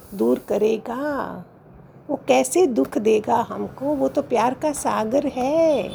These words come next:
हम अपने कर्मों से दूर हैं।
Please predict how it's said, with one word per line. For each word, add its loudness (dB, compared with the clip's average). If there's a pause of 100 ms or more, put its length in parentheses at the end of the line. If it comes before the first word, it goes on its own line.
(3000)
हम 6
अपने 6
कर्मों 2
से 2
दूर 2
हैं। -2